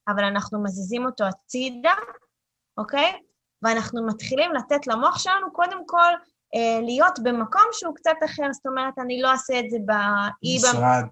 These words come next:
Speaker 2: אני לא אעשה את זה
Speaker 1: במשרד
Speaker 2: במשרד
Speaker 1: בטוח
Speaker 2: בטוח.
Speaker 1: שלו, באי במטבח בטוח שלו, בספה בסלון בטוח שלו, בפינת האוכל בטוח שלו, אנחנו נזוז למקום אחר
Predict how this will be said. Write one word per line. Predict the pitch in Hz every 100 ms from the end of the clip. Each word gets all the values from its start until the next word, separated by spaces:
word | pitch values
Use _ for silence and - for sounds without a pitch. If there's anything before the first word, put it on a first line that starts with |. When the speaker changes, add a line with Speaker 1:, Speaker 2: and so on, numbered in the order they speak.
| -
Speaker 2:
אני | 110
לא | 143
אעשה | 156 202
את |
זה | 202
Speaker 1:
במשרד | 165 226 233
Speaker 2:
במשרד | 165 156
Speaker 1:
בטוח | 156 254
Speaker 2:
בטוח. | 160 110
Speaker 1:
שלו, | 226 214 214 208
באי | 208 - 254
במטבח | 254 240 202 208 -
בטוח | 180 - 294 294
שלו, | - 240 226
בספה | 196 - 220 247 233
בסלון | 208 208 208 202
בטוח | 185 - 269 -
שלו, | 247 220 208
בפינת | 196 202 226 240 208
האוכל | 302 - 190
בטוח | 175 - 339 359
שלו, | - 277 262 247 247 _ _ _ _ -
אנחנו | 208 208 220
נזוז | 214 208 277 262
למקום | 214 196 226 208
אחר | -